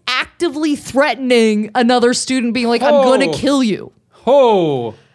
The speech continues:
Speaker 1: And it seems like there's a lot of moments that are just kind of breezed. It's like, "Oh, well, we know he doesn't mean it." And I'm like, "Well,
Speaker 2: Do we though?
Speaker 1: do you know?" <laughs>
Speaker 2: I don't think we do. I don't think these students have known him long enough to know that he doesn't mean it.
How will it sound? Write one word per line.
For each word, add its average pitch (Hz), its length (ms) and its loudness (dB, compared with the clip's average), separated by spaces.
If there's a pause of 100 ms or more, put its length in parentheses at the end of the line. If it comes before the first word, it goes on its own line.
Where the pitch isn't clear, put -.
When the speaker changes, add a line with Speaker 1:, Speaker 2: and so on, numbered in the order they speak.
(600)
Speaker 1:
And 415 540 -2 (920)
it 392 160 -2
seems - 460 -6
like 807 160 -6
there's 640 200 -6 (140)
a 415 60 0
lot 330 220 0
of 349 120 -4
moments 294 520 -2
that 339 160 -4
are 320 100 -2
just 294 200 -8
kind 302 180 -8
of 226 120 -10
breezed. 269 440 -8
It's 262 260 -6
like, 302 280 -4
"Oh, 311 500 -2 (240)
well, 330 120 -2
we 370 180 2
know 294 240 2
he 262 160 -2
doesn't 208 400 -2
mean 233 260 -4
it." 185 220 -2
And 233 120 -6
I'm 269 80 -4
like, 277 180 -4
"Well, 381 120 -14 (520)
Speaker 2:
Do 523 160 -2
we 571 80 2
though? 554 460 2
Speaker 1:
do - 80 -4
you 784 580 -2
know?" - 80 -8 (220)
<laughs> - 40 -4
Speaker 2:
I 359 40 -2
don't 480 140 -2
think 370 120 -4
we 320 120 0
do. 175 320 2 (280)
I 175 100 -2
don't 208 120 -2
think 175 160 -4
these 190 220 -4
students 311 420 -4
have 180 140 -4
known 156 240 -2
him 151 180 -4
long 147 240 -2
enough 135 200 -6
to 139 100 -8
know 135 120 -6
that 131 100 -6
he 131 60 -4
doesn't 127 240 -6
mean 131 180 -6
it. 156 180 -10